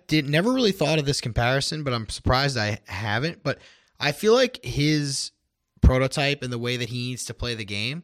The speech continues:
is like a Brian Boyle. Like, he needs to be really good in the bottom six. He needs to be able to kill penalties.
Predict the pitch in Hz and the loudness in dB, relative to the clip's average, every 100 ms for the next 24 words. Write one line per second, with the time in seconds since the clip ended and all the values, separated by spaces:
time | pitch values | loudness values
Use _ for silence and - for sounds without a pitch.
0 | _ _ _ _ _ 143 135 139 135 104 | _ _ _ _ _ -6 -2 -2 -2 -4
1 | 123 117 117 113 104 95 87 - _ _ | -4 -2 -2 -4 -6 -8 -8 -12 _ _
2 | _ 110 104 95 - 127 139 147 135 - | _ -8 -8 -10 -12 -10 -6 -6 -6 -10
3 | 117 120 120 120 110 - 101 117 139 151 | -8 -6 -6 -6 -10 -14 -6 -2 2 2
4 | 131 120 120 135 - _ _ _ _ _ | 2 0 0 -2 -8 _ _ _ _ _
5 | 127 127 120 120 131 127 - 117 - - | -6 -2 0 0 -2 -2 -2 -4 -6 -8
6 | 117 113 - 120 110 107 127 131 120 113 | -6 -8 -6 -6 -6 -6 -6 -4 -4 -4
7 | 107 113 117 - | -4 -6 -4 -8